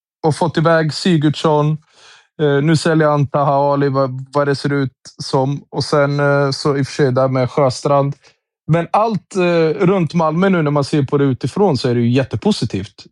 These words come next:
In med tränare, eh, från Bodö som jag trodde var egentligen omöjligt att få, eh, till, eh, eh, allsvenskan i varje fall. Även om de abs-, assisterande och, och det här absolut. Men M-,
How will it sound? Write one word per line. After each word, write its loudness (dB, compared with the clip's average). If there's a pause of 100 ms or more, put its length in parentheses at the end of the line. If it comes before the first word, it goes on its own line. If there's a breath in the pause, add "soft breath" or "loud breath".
In 2
med 0
tränare, 2 (380 soft breath)
eh, 4
från 2
Bodö 2 (400)
som 0
jag 2
trodde 2
var 0 (420)
egentligen 0
omöjligt 2
att -2
få, -2 (320)
eh, -2 (180)
till, 2
eh, 0
eh, 2
allsvenskan 0
i 0
varje 2
fall. 0
Även 2
om 0
de 2
abs-, -4
assisterande -2
och, 2
och -4
det 0
här 0
absolut. -2
Men 0 (760 soft breath)
M-, 2